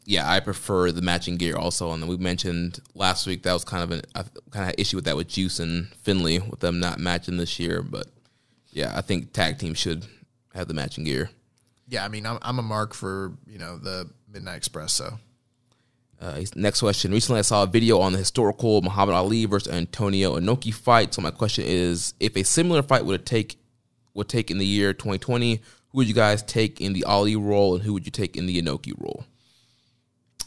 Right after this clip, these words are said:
Speaker 2: Uh, it's a really great question. Um, I mean, the reality is there's, there's never been anyone like Ali before or after, uh, as a sporting hero and a cultural <laughs> icon. I mean, um,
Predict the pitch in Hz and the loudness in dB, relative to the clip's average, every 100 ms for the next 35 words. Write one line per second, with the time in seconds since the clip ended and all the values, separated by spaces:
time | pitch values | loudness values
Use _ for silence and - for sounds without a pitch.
0 | - 135 131 160 180 175 151 143 - - | -2 0 2 0 0 0 0 0 -2 -2
1 | 135 143 - 113 104 127 139 135 131 127 | 0 0 -2 -6 -8 0 2 4 2 -2
2 | 117 - - - - - 143 143 127 - | -8 -14 -20 -20 -20 -2 0 0 -2 -6
3 | - _ _ _ _ _ _ _ _ 139 | -20 _ _ _ _ _ _ _ _ 2
4 | 151 160 139 123 117 147 139 151 135 143 | 6 6 6 4 4 2 4 2 2 2
5 | 120 110 104 110 113 120 120 117 - - | 0 -4 -6 -8 -6 -4 -4 -6 -12 -14
6 | 107 110 117 - - 127 131 135 127 113 | -6 -4 -4 -6 -4 -2 2 2 0 -4
7 | - 117 117 - 110 - 104 107 - 127 | -6 -2 -2 -2 -6 -6 -6 -6 -4 -2
8 | 123 123 - - 107 101 101 92 - - | -2 -4 -12 -10 -6 -4 -4 -6 -10 -10
9 | 113 104 - - - 113 113 117 117 110 | -6 -2 2 2 2 -2 -2 -2 -4 -8
10 | - _ _ _ _ _ _ - - 117 | -10 _ _ _ _ _ _ -12 -4 -2
11 | 113 110 98 98 107 104 - 98 - 95 | -2 -2 -6 -6 -4 -4 -4 -4 -4 -8
12 | - - 143 165 131 120 110 - - - | -4 0 2 2 0 -2 -6 -8 -14 -20
13 | - - - _ - 107 101 98 95 95 | -20 -20 -20 _ -6 -2 0 0 -2 -6
14 | 92 | -12